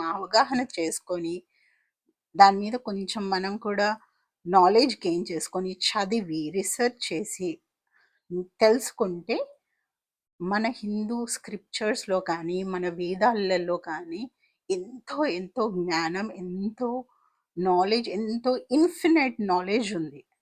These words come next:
కాకపోతే అది తెలుసుకోవాలని, ఆహ్, ఆ కుతూహలం మనలో కలగాలి. అంతేకాని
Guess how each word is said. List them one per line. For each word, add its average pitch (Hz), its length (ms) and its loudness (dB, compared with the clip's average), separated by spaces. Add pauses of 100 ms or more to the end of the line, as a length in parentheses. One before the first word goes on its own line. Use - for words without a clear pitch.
(440)
కాకపోతే 202 600 0 (500)
అది 190 240 -2
తెలుసుకోవాలని, 190 920 -2 (840)
ఆహ్, 175 420 -6 (400)
ఆ 185 100 0 (180)
కుతూహలం 240 640 -2 (360)
మనలో 185 480 -4
కలగాలి. 147 480 -2 (600)
అంతేకాని 202 720 -2